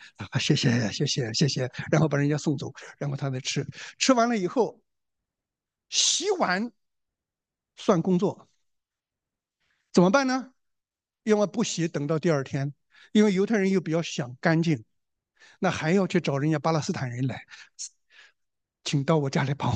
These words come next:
我碗洗一洗，然后给钱。”对吧？就搞这种东西，这个叫什么呢？这个叫 to do。就他们看中了他们做的事情，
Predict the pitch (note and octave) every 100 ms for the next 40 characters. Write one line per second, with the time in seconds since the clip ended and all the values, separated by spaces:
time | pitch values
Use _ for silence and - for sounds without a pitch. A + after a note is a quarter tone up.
0 | - C#3 C#3+ - C#3+ D#3 - B2+ - -
1 | D#3 D#3+ D3+ B2+ C3 - - _ _ -
2 | - - - F#3+ - _ _ _ _ -
3 | G#4 - A#3 F3+ F3 G4+ A3 F3+ G#3+ A3
4 | A3 G#3+ _ _ _ _ _ _ _ _
5 | _ - C4+ A3 A#3+ E3 C#3 C#3 D#3 D#3+
6 | _ _ _ - A#3+ G#3+ G3+ E3 - F#3+
7 | - B3 A#2+ - _ _ _ _ _ _
8 | - - - E4 F4+ F4+ E4+ - - F4+
9 | D#4+ C4 D4 C4 G3+ A#3 A3+ - D#4 F#3
10 | - A#3+ D#3